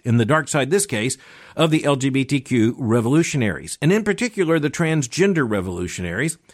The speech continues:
Now, what exactly did J K Rowling do? Well, she made some statements,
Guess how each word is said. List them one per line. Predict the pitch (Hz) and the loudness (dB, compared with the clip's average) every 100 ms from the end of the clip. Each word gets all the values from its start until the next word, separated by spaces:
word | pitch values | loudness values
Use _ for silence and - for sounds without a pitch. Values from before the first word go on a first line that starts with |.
| - - | -20 -6
Now, | 170 180 | 0 0
what | - 151 190 269 | 0 0 2 2
exactly | 226 160 165 165 170 | -2 0 0 2 0
did | 156 120 | 0 0
J | 135 | 0
K | 135 147 | 2 0
Rowling | 127 107 120 156 | 2 2 2 2
do? | 196 254 85 - | 2 2 0 -6
Well, | - 113 127 | -4 -2 -2
she | 196 | 0
made | 185 196 | 0 0
some | 233 | -2
statements, | 202 165 127 139 196 - | 0 0 0 0 -2 -4